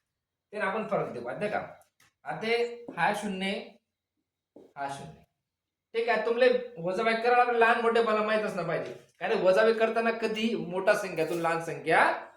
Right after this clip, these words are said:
वजा होते, त्यासाठी तुम्हाला लहान मोठी संख्या माहित असणं गरज नाही. आता हा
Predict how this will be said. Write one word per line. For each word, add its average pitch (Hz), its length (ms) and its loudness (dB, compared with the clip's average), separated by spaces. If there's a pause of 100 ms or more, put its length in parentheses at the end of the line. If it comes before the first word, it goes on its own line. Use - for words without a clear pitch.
(180)
वजा 170 260 2
होते, - 280 -4
त्यासाठी 208 360 0
तुम्हाला 220 280 -2
लहान 202 140 2
मोठी 190 180 -2
संख्या 180 320 -6 (440)
माहित 170 160 -4
असणं 202 240 -8
गरज - 200 -2
नाही. 117 120 -6
आता 165 100 -12
हा 175 120 0